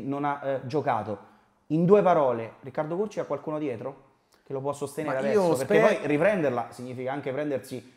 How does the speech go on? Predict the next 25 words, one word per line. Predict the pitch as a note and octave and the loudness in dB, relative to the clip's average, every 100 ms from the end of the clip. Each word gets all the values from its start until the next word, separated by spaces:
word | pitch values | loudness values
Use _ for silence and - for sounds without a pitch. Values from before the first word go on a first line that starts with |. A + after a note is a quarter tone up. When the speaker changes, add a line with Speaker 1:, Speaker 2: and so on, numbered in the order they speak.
| _ | _
Speaker 1:
onori, | G#2+ B2 F#3 C3 | -6 0 0 0
eh, | - - _ - F#2+ | -4 -18 _ -20 -18
magari | G#2 A#2 A#2 | -10 -8 -8
da | A2 | -6
salvatore | C3+ A#2 A#2+ B2+ D#3+ C3+ | -4 -2 -2 0 2 2
per | A2+ A2+ | 0 -4
qualcuno | B2 A#2 D3 C3 | -6 -6 -6 -4
può | C3+ | -4
apparire, | C3+ C#3 E3 C#3+ G2+ | -4 -4 -2 -2 -4
ma | G#2 | -10
anche | A2 A2+ A2+ | -10 -6 -4
oneri. | A#2 G2+ F#2+ - _ _ _ _ | -4 -4 -8 -14 _ _ _ _
Speaker 2:
Ma | - | -16
io | G#3 A3 B2+ - C3+ | -6 -4 -4 -8 -10
mi | D3 E3+ | -6 -2
auguro | F#3+ D3 A#2 | -2 -2 -4
di | A2 G#2+ | -6 -8
sì, | A2+ F#2 - | -10 -14 -14
nel | - A#2 A2+ | -10 -8 -4
senso | F3+ C#3+ - A#2 | -4 -4 -4 -6
che, | G#2+ G#2 - | -6 -8 -10
eh, | - G#2+ G#2+ G#2 G#2+ G2+ G2 F#2 | -14 -14 -12 -10 -10 -10 -12 -14
se | F#2+ - D#3+ | -16 -8 -6
Riccardo | D#3+ - C#3 G#2+ E2 F2 F2+ F2+ - | -6 -2 0 0 -2 -8 -10 -10 -2
ha | B2 F#2+ - | -2 -2 -10